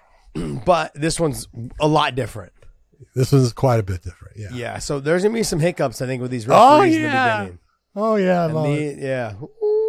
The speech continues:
Speaker 2: Woo-hoo,
Speaker 1: It's gonna be a
Speaker 2: stand by.
Speaker 1: problem. I think what's gonna be a problem is sometimes if they, if one ends up coming here a lot more often and they start establishing themselves, which I think a lot of pro-, uh, a lot of fighters are hoping they do,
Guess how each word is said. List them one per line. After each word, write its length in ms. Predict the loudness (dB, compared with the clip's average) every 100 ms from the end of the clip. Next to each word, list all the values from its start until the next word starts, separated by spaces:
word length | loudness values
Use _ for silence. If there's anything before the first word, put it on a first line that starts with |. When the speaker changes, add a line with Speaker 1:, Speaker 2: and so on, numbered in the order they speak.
| -2 -2 -2 -2 -4 -2
Speaker 2:
Woo-hoo, 800 | 2 2 2 6 8 12 12 10
Speaker 1:
It's 120 | 8 4
gonna 180 | 2 4
be 40 |
a 60 | 2
Speaker 2:
stand 40 |
by. 60 | 4
Speaker 1:
problem. 380 | 4 4 0 -4
I 120 | -4
think 260 | -4 -6 -4
what's 160 | -4
gonna 140 | -2 0
be 100 | 0
a 60 |
problem 420 | 0 0 0 0 -2
is 120 | -4
sometimes 840 | -4 -4 -2 0 0 0 -4 -10 -14 -10
if 220 | -8 -6
they, 220 | -4 -2
if 180 | -4 -6 -10 -20
one 340 | -8 0 0 0
ends 200 | -2 -2
up 160 | -4
coming 340 | -4 -4 -2 -2
here 160 | -2 -2
a 80 |
lot 240 | -2 -4 -6
more 220 | -8 -6
often 580 | -8 -10 -12 -14 -14 -16 -16
and 120 | -12
they 80 | -10
start 180 | -10 -12
establishing 600 | -10 -8 -6 -6 -8 -10
themselves, 500 | -10 -10 -8 -6 -6
which 160 | -8 -10
I 40 |
think 160 | -10 -10
a 40 | -6
lot 220 | -6 -6
of 60 |
pro-, 200 | -10 -12
uh, 160 | -8 -8
a 20 |
lot 160 | -8 -10
of 80 | -10
fighters 340 | -10 -8 -10
are 60 | -12
hoping 320 | -12 -12 -12
they 120 | -12
do, 300 | -10 -8 -8